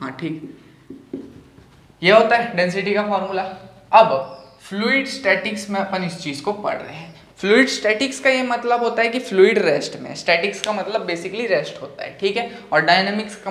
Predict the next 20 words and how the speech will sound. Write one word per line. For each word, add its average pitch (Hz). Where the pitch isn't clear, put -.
मतलब 185
motion 156
में 131
होता -
है। -
तो 190
मतलब 233
अभी 226
अपने 254
को 262
ये 247
assume 226
करते 190
हुए 170
चलना 135
है 147
कि -
जो 185
अपना 208
पानी 196